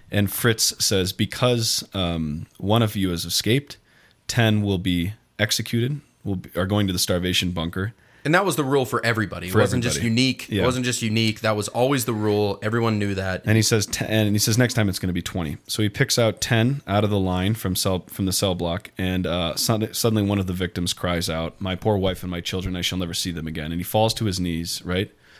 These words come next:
Speaker 1: Uh, and the young man starts weeping and crying, uh, and screaming out, uh, begging for mercy. And then, of course, the famous moment happens, um, where as they start to walk away, Maximilian Kolbe steps out, and, and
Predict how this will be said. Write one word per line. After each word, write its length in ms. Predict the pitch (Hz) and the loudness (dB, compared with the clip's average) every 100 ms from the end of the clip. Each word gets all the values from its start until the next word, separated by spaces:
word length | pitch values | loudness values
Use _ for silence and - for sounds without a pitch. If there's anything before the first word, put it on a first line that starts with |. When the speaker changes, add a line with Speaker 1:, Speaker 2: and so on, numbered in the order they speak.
| - - _ - | -20 -20 _ -2
Speaker 1:
Uh, 180 | 92 - | 0 2
and 140 | 95 | 2
the 40 | |
young 180 | 101 104 | 4 4
man 160 | 101 95 | 2 2
starts 200 | 104 92 | 0 -2
weeping 420 | 98 107 107 90 | 0 0 2 -2
and 100 | 85 | -2
crying, 520 | - 104 90 82 85 - _ - - - | -2 -2 0 0 -4 -8 _ -20 -20 -4
uh, 40 | |
and 260 | 95 85 92 | -2 0 0
screaming 420 | - 113 107 92 | 2 2 2 2
out, 300 | 87 82 80 - | 0 -2 -6 -6
uh, 380 | 85 82 82 - | -4 -2 -4 -4
begging 380 | 92 104 92 87 | 0 0 2 -4
for 160 | - | -2
mercy. 460 | 87 95 87 80 67 - _ _ _ _ _ - | -2 0 0 -4 -8 -16 _ _ _ _ _ -6
And 160 | 101 101 | 0 2
then, 320 | 101 95 92 | 4 2 0
of 140 | 87 - | -6 -4
course, 220 | 95 90 | -2 -2
the 100 | 98 | -4
famous 400 | - 95 92 - | -2 0 0 0
moment 260 | 92 87 92 | -2 -2 -4
happens, 560 | 80 - 80 80 - - _ _ | -6 -8 -8 -8 -10 -12 _ _
um, 400 | 87 82 78 78 - | -6 -4 -4 -8 -8
where 200 | 92 90 | -4 -2
as 160 | 80 98 | 0 0
they 80 | 98 | 0
start 260 | - 104 | 2 2
to 80 | 101 | 2
walk 240 | 95 95 90 | 0 0 -2
away, 320 | 87 76 98 - _ _ - - - _ - | -2 -2 -4 -8 _ _ -20 -20 -20 _ -2
Maximilian 500 | 101 - 101 95 87 | 0 0 0 0 0
Kolbe 300 | 98 90 90 | 0 0 0
steps 400 | - 101 - 92 | 0 -2 0 0
out, 240 | 95 - _ _ _ _ _ _ - - - - - _ | 0 -2 _ _ _ _ _ _ -20 -20 -20 -20 -20 _
and, 240 | 101 98 92 | 0 0 0
and 360 | 95 98 92 | 0 2 0